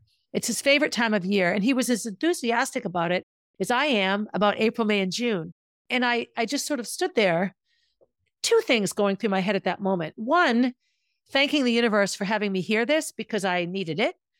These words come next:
And two, <laughs> stands with fist, standing ground and saying, "Well, I'm gonna continue to hate it. You know, it's my right to hate the fall." And, and it was sort of a chuckle and a laugh.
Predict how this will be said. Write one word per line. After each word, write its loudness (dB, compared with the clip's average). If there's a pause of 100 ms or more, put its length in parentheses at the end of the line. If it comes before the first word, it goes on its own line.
(180)
And -2
two, 2 (640)
<laughs> -2 (960)
stands 0
with 0
fist, 0
standing 0
ground 2
and -6
saying, -2
"Well, 0
I'm 0
gonna 2
continue -4
to 0
hate 2
it. -10
You -6
know, 0 (180)
it's -6
my 2
right 0
to -8
hate -2
the -20
fall." -4 (440)
And, 2
and 2
it 0
was 0
sort 6
of 0
a 4
chuckle 0
and 2
a 0
laugh. 0